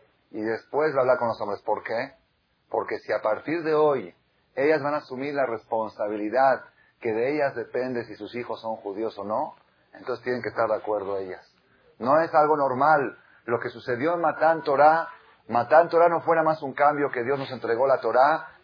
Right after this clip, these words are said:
y ya sabemos cómo conducirnos. No fue eso. En Matán, en Hag HaShavuot,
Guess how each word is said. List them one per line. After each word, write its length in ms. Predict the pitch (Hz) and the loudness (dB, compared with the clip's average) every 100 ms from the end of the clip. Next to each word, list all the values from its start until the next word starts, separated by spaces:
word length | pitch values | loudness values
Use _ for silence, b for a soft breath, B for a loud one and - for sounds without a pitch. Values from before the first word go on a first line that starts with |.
| - | -6
y 100 | 117 | 2
ya 140 | 143 | 2
sabemos 420 | 139 139 147 143 | 4 2 2 -2
cómo 180 | - 143 | -2 -2
conducirnos. 680 | 127 123 113 - 123 104 95 | 0 -2 -2 -2 -6 -4 -8
No 80 | 120 | -8
fue 200 | - 139 | -4 -6
eso. 300 | 139 107 92 b b b b | -4 -10 -12 b b b b
En 160 | 117 | -2
Matán, 400 | 120 120 143 165 - _ _ - | 0 0 2 0 -4 _ _ -12
en 140 | 139 | -6
Hag 240 | 117 143 | 4 4
HaShavuot, 640 | 151 - 131 123 135 156 | 4 0 -2 0 0 0